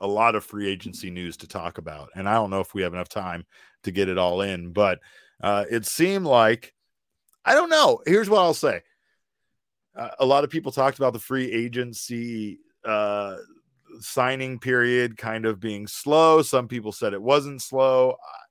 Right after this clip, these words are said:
I, I, I think things just happened at such a normal, regular pace that we, like, we literally expected everybody to be signed within the first three hours of the C B A being agreed upon. And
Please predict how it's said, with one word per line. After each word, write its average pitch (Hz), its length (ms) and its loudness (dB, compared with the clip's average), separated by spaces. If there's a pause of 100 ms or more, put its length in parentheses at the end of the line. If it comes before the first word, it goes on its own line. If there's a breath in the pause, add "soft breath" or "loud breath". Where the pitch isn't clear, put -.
(200)
I, 233 420 2 (180)
I, 190 280 2 (100)
I 175 120 2
think 190 280 -4
things 165 320 -6
just 127 220 -8
happened 131 360 -2
at 113 140 -4
such 123 240 -4
a 120 60 -8
normal, 120 640 0
regular 123 420 -2
pace 139 480 -8 (640)
that 139 200 4
we, 139 260 -4 (180)
like, 143 320 2
we 147 100 0
literally 160 480 2
expected 131 720 -4 (180)
everybody 139 460 0
to 123 100 -8
be 120 120 -6
signed 120 360 -2
within 110 300 -6
the 104 80 -6
first 120 340 -8
three 113 220 -2
hours 104 380 0
of 98 120 -10
the 101 80 -12
C 110 240 -10
B 101 140 -6
A 98 140 -4
being 92 260 -14
agreed 92 300 -14
upon. 90 400 -14 (100)
And 98 240 -14